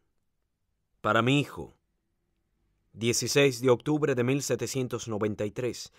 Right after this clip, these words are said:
María Antonieta". Y de pronto, Baudrillard lanzó una exclamación de estupor.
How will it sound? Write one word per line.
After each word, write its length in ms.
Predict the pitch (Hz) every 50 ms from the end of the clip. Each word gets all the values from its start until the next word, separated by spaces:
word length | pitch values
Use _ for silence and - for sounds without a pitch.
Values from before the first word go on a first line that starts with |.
| - - - - _ _ _ _ _ _
María 380 | - - 92 98 104 104 104 101
Antonieta". 640 | 101 92 104 101 107 113 113 98 - 73 73 71 - _ _ _ _ _ _ _ _ _ _ _ _ _ _ _ _ _ _ _ _ _ _ _ _ _ _ _ _ _ _ _ _ _ _ _ _ _ _ _ _ _ _
Y 120 | - 123
de 120 | 113 127 -
pronto, 640 | - 165 180 190 190 196 - 202 202 185 - - _ _ _ _ _ _ _ _ _ _ _ _ _ _ _ _ _ _ _ _ _ _ _ _ _ _
Baudrillard 720 | - 95 104 127 131 139 139 - 147 156 165 196 220 -
lanzó 380 | 147 151 160 165 156 - - 214
una 100 | 202 196
exclamación 680 | 190 - - - - - 165 160 160 147 - 202 190 190
de 60 | 160
estupor. 680 | 143 - - 165 - 208 214 196 - - - 76 -